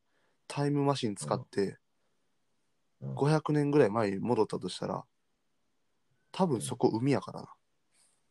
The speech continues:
Speaker 2: うん。そうやな。
Speaker 1: これちゃんとその場所指定できるように。
Speaker 2: まあ、だから、ドラえもんはあくまで、そう。だから、あの、藤子先生は、だからそこをな、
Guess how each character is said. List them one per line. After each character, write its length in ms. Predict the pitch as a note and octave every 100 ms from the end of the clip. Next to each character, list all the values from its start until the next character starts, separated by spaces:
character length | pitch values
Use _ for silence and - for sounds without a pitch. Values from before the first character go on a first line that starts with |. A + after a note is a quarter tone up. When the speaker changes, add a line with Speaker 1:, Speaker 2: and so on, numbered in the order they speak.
| _ _ _ _ -
Speaker 2:
う 20 |
ん。 40 | F2
そ 40 |
う 40 | F2+
や 100 | D2
な。 160 | A#2+ - _ _ _ _ _ _
Speaker 1:
こ 260 | - - E3+
れ 80 | F3
ち 120 | -
ゃ 60 | B2
ん 100 | C#3
と 100 | -
そ 140 | -
の 160 | F#2+ F#2+ -
場 120 | C3
所 180 | - D#3+
指 100 | -
定 200 | - G2
で 100 | G2
き 100 | A2
る 60 |
よ 80 | F#2+
う 40 | F#2+
に。 60 | - _ _ _ _ _ _ _ _ _ _ _ _ _ _ _ _ _ _ _ G#2 G2 -
Speaker 2:
ま 180 | G#2+ G#2+
あ、 40 |
だ 120 | A#2
か 80 | A2+
ら、 280 | G#2+ G2+ - - - - _ _ _ _ _ _ A#2+
ド 120 | D3+
ラ 100 | F#3
え 60 |
も 120 | G3+ A#3+ B3+
ん 240 | B3+ B3+
は 180 | A#3 A#3
あ 60 | D#4
く 140 | D#4
ま 100 | D3
で、 380 | F#3+ F3 D#3+ D#3 _ _ _ _ _ _ _
そ 300 | D3 G2 - _
う。 40 | A2
だ 60 |
か 60 | B2
ら、 240 | G2+ F#2+
あ 40 | G2+
の、 100 | G2+
藤 280 | - A3
子 140 | D#4 D#4+
先 200 | D#4 C#4
生 140 | B2
は、 100 | F#2
だ 80 | F#2
か 80 | -
ら 80 | E2+
そ 160 | C3+
こ 120 | C3+
を 120 | - F#2
な、 140 | -